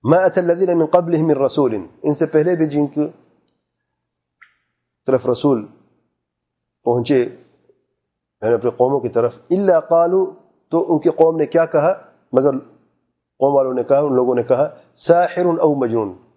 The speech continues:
جادوگر ہے یا پاگل ہے۔ یہ بہکی بہکی باتیں کرتے ہیں، عجیب باتیں کرتے ہیں۔ تو کتنی تہمتیں لگیں؟ جھوٹ، کاذب ہے، پھر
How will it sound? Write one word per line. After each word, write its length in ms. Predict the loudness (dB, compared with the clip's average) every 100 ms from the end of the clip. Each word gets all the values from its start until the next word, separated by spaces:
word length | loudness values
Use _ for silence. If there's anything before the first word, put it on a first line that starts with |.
| _ _ _ 0
جادوگر 480 | 0 0 -2 -2
ہے 60 | 0
یا 240 | 0 0 -2 -12 _ _ _ _ _ -4
پاگل 340 | -2 -2 -8
ہے۔ 160 | -12 -20 _ _ _ _
یہ 120 | -6
بہکی 280 | -4 -2 0
بہکی 240 | -2 -2 -4
باتیں 240 | -4 -6
کرتے 360 | -10 -14 -16 -20
ہیں، 80 | -20 _ _ _ -6
عجیب 300 | 0 0 0
باتیں 240 | -2 -2
کرتے 320 | -10 -12 -14
ہیں۔ 80 | -20 _ _ _ _ _ _ _ _ _ _ _
تو 80 | -6
کتنی 320 | -2 0 0
تہمتیں 360 | 2 0 0 0
لگیں؟ 220 | 0 -2 -6 -14 _ _ -20 _ _ _ _ _ _ _ _ _ -2
جھوٹ، 280 | 0 0 -4 -20 _ _ _ _ _ _ _ _ _ _ _ _ _ 0
کاذب 360 | 0 2 -2 -4
ہے، 120 | -14 -18 _ _ _ _ _ _ _
پھر 220 | -2 -2